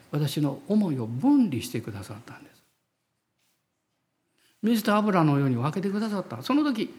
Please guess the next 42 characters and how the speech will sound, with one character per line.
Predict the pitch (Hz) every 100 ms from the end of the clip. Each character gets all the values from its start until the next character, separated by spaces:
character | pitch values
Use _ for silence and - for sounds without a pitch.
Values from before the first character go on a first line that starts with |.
| - -
ね、 | 262 - - - - -
汚 | 202 226
れ | 226
て | 202
る | 214 - -
が | - 156
水 | 190 208
の |
中 | 196 165
に | 147
あ | 160
る | 147
と | 160 - 156
ど | 190
う |
し | 202
て |
分 | 147 165
離 | 165
す | 135
る | 135
ん |
で | 107
す | -
か？ | - - - -
置 | 156
い |
と | 220
く | 202
こ | 175
と | 117
で | 107
し |
ょ、 | 123
静 | - 117
か | 123
に。 | 110 110 - - _ _
触 | -
れ | 151
な | 123
い |
で。 | 95